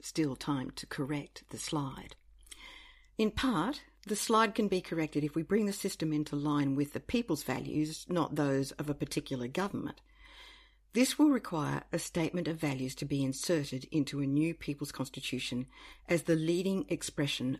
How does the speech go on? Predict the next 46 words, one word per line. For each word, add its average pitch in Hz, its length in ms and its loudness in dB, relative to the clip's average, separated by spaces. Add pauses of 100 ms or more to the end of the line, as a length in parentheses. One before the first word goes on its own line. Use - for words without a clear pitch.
of 147 140 -2
the 151 80 4
will 135 400 -2
of 143 120 -6
the 147 60 -4
people. - 400 -8 (720)
I - 80 -2
say 302 440 2 (200)
leading 185 680 0
expression - 600 -4 (720)
because 196 340 2
there 160 200 4
are 147 180 2
other 156 340 2
essential 139 460 0
elements 160 400 0
to 135 160 -4
a 120 40 -4
new 120 160 -2
constitution 127 720 -4
which 139 220 -2
will 156 80 0
contribute 151 540 -2
to 156 160 -2
a 143 40 -2
fuller 208 380 2
expression - 560 -4
of 120 100 -4
the 139 80 -2
will 139 200 -6
of - 80 -8
the 127 80 -6
people, - 400 -6 (640)
and 175 120 6
I 156 120 8
will 147 100 4
discuss 139 380 -2
these 131 440 -2
in 147 120 4
the 131 60 4
next 120 240 -2
two - 120 -8
chapters. - 640 -8 (640)
For - 140 -4
the 190 80 2
moment, 196 560 2